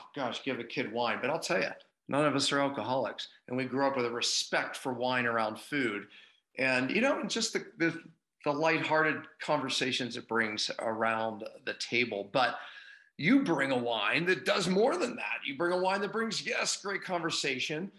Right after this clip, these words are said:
low in alcohol, because that's one of the things that makes you feel crappy the next day, low in sugar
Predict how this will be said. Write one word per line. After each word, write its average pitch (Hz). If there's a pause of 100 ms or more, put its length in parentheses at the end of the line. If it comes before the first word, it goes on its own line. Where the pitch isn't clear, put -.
(300)
low 202
in 208
alcohol, 143
because 151
that's 143 (220)
one 147
of 208
the 123
things 120
that 127
makes 120
you -
feel 110
crappy 117
the 107
next 110
day, 127
low 143
in 143
sugar 160